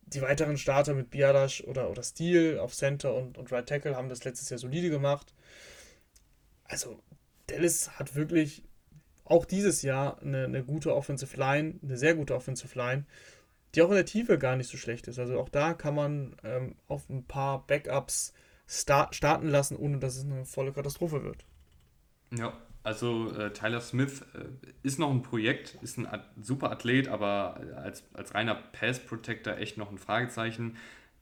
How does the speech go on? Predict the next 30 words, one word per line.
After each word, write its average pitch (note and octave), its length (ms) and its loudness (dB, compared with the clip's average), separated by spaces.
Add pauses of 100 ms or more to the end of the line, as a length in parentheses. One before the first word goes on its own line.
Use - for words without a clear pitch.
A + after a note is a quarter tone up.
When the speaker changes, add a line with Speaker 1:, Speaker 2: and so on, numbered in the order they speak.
Speaker 2:
Dafür B2+ 300 2
aber C3 100 4
ein A#2 220 4
sehr, C3 260 0
sehr A2+ 140 0
guter A2 240 -4
Laufblocker. G2+ 460 -2
Deswegen G2+ 440 -4
denke G#2+ 180 -4
ich A2 80 -12
mal, G#2 100 -4
dass G#2 140 -6
sie - 60 -8
ihn G#2 120 -8
am G2 120 -6
Anfang G#2 260 -6
ein G2 60 -8
bisschen G#2 200 -10
auf - 140 -12
Guard C#3 220 0
stellen, B2 360 -2 (420)
äh, G#2 100 -6
zwischen G2+ 640 -4
einem G2 120 -12
Tyron G#2 320 -2
Smith A#2 320 -6
und G#2 140 -8
einem G2+ 100 -10
Tyler G2 260 -6
Biadasz. G#2+ 600 -2